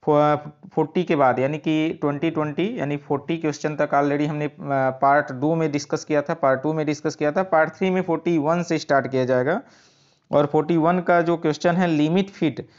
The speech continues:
तथा टॉलरेंस से उत्पादन में होती है। ऑप्शन ए जो है समस्या बढ़ती है, कोई असर नहीं पड़ता है, उत्पादन अधिक होता है, उपयुक्त सभी।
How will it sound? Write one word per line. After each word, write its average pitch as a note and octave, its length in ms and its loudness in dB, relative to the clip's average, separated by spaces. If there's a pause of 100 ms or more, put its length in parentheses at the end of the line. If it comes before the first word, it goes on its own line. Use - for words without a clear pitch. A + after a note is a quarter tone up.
(320)
तथा D3 240 4
टॉलरेंस F3+ 760 2 (120)
से F3 200 0
उत्पादन D#3 580 2
में E3+ 160 0
होती B2 320 -2
है। A2+ 140 -4
ऑप्शन D3+ 580 0
ए D#3+ 160 4
जो D#3+ 160 2
है E3 260 -2 (320)
समस्या D3+ 500 0
बढ़ती D#3 300 0
है, E3 100 0
कोई D#3 300 2
असर C#3+ 280 0
नहीं D3 180 -2
पड़ता D#3 320 2
है, E3+ 80 2
उत्पादन C#3+ 440 0
अधिक C#3+ 260 -2
होता D#3 200 0
है, E3 60 4
उपयुक्त D3 440 -2
सभी। A2+ 380 -4